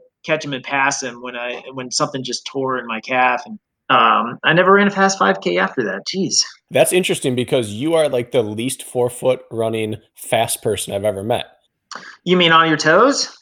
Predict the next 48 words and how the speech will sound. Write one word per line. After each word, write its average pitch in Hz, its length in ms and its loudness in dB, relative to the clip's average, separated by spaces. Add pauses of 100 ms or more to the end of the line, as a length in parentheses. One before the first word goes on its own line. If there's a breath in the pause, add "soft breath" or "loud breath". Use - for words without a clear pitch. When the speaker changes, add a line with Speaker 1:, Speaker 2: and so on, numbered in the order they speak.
(280)
Speaker 2:
Yeah, 185 300 4
yeah. 147 200 6
They're, 135 200 6
like, 147 260 2
most 156 220 0
people 180 220 0
I 135 120 4
know 139 220 2
who 131 140 0
have 113 100 -2
run 117 220 -2
sub 117 220 -2
fourteen 113 460 -4
are, 107 120 0
like, 104 220 0
these 101 340 -6 (400 soft breath)
little, 117 220 2
like, 107 200 4
wispy 117 640 -2
runners 110 440 -2
who 117 100 -4
just 104 240 -6
prance - 300 -4
on 110 80 -4
their 98 140 -4
toes, 107 340 2
and 101 100 -6
you 113 60 0
don't 147 180 2
have 127 220 4
that 113 140 4
stride 107 280 2
at 98 80 2
all. 110 200 6
So 104 120 -2
it's 98 140 -4
interesting 120 420 -6
that 104 80 -4
you, 107 240 -4 (100)
you, 120 100 -6
you've 113 220 -8
had 113 200 -2
multiple 101 320 -6
calf - 320 -10
issues - 320 -10
in - 40 -16
the - 80 -16
past. - 340 -8